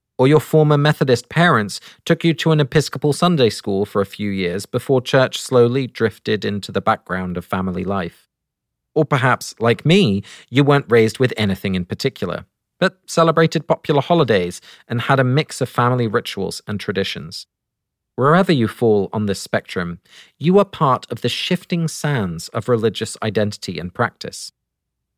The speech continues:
The percentage of Americans who describe themselves as atheist, agnostic, or nothing in particular has grown to twenty-six percent.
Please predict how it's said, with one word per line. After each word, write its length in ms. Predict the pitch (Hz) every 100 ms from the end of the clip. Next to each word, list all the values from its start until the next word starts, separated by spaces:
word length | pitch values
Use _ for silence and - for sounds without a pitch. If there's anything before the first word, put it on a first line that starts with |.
| _
The 60 | -
percentage 560 | - 143 202 214 185 139
of 80 |
Americans 560 | 120 113 120 113 101 95
who 100 | 117
describe 580 | 117 - - 123 143 -
themselves 460 | 151 - 127 113
as 140 | 104 - 117
atheist, 560 | 127 131 147 135 - 110
agnostic, 640 | - 120 - - 123 - - _
or 100 | 123
nothing 340 | 123 123 147 131
in 80 | 117
particular 640 | - 123 - 82 80 82 _ - -
has 160 | 117
grown 360 | - 139 131 117
to 80 | -
twenty-six 640 | - 117 110 127 120 -
percent. 540 | - - 156 - -